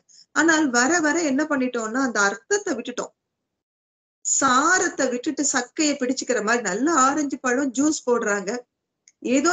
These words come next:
தவறுதலா ஜூஸை கீழே கொட்டிட்டு சக்கையை எடுத்துட்டு வந்து வச்சுப்போமா கையில நம்ம? அப்படி வச்சுக்கிட்டா ஒருத்தருக்கு நம்ம என்ன பேர் சொல்லுவோம்?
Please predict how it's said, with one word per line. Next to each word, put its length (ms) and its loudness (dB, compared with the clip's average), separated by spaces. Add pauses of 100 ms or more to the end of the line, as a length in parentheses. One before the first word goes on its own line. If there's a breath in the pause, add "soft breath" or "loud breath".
தவறுதலா 520 2
ஜூஸை 340 0
கீழே 240 0
கொட்டிட்டு 320 -2
சக்கையை 320 2
எடுத்துட்டு 320 0
வந்து 140 2
வச்சுப்போமா 420 -2
கையில 340 2
நம்ம? 260 -6 (1900)
அப்படி 260 0
வச்சுக்கிட்டா 520 0
ஒருத்தருக்கு 440 0
நம்ம 140 -2
என்ன 220 0
பேர் 320 2
சொல்லுவோம்? 440 -4